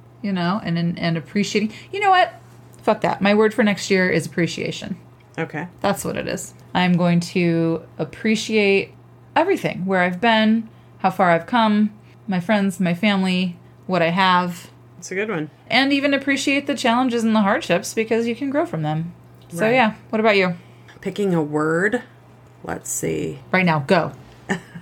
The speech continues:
Speaker 2: So much pressure. I think this is gonna sound a little weird, but I'll explain it. I think my word would be remember.
Speaker 1: Hmm.
Speaker 2: Because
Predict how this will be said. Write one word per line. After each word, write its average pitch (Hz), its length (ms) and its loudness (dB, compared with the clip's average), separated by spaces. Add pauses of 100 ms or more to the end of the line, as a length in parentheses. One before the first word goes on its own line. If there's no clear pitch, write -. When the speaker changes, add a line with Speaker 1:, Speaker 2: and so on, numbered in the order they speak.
(540)
Speaker 2:
So - 260 -2
much 143 260 -2
pressure. - 440 -4
I 175 160 0
think 208 400 -2
this 175 160 -6
is - 40 -12
gonna 175 180 -2
sound 160 300 0
a 147 60 0
little 143 180 0
weird, 135 260 0
but 139 120 -2
I'll 139 120 0
explain 139 360 -6
it. - 100 -4
I 165 100 0
think 226 220 -2
my 240 120 4
word 165 260 2
would 151 140 0
be 147 140 0
remember. 139 760 -2 (440)
Speaker 1:
Hmm. 185 280 2 (320)
Speaker 2:
Because 180 1120 0